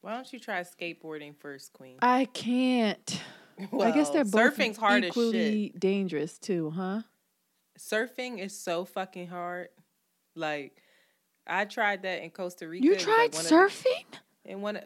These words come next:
Speaker 1: in Costa Rica, in, uh, on, in an excursion. When I t-, I couldn't even get on the board, and when I got on the board, was busting my ass, and it hurts because you usually hit the board on the way down, and the board is hard and really heavy,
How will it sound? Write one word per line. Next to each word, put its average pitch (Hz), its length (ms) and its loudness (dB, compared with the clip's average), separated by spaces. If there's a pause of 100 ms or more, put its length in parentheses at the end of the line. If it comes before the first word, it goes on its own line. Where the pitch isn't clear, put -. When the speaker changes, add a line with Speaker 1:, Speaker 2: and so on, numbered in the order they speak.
(140)
Speaker 1:
in 196 120 -2
Costa 240 320 -4
Rica, 214 340 -6
in, 165 200 -10
uh, 170 200 -8
on, 170 340 -10 (120)
in 175 120 -8
an 147 100 -8
excursion. 185 840 -6 (380)
When 214 120 -6
I 302 100 2
t-, 311 100 -4
I 285 100 2
couldn't 320 160 -4
even 202 140 -6
get 202 120 -2
on 202 120 -4
the 156 80 -2
board, 170 440 0
and 175 100 -2
when 190 120 0
I 170 100 2
got 170 200 4
on 208 100 0
the 208 60 -4
board, 202 400 -4 (120)
was 156 260 -10 (320)
busting 220 440 -2
my 190 140 0
ass, 175 340 0
and 170 100 -6
it 147 120 -6 (160)
hurts 240 580 0 (260)
because 196 260 -4
you 196 60 -6
usually 202 420 -6
hit 233 280 -2
the 185 60 -6
board 160 300 -6
on 147 100 -8
the 143 60 -10
way 143 160 -8
down, 143 420 -8
and 160 100 -12
the 151 60 -10
board 180 280 -6
is 165 80 -10
hard 196 440 -2
and 165 160 -10
really 185 240 -8
heavy, 156 480 -14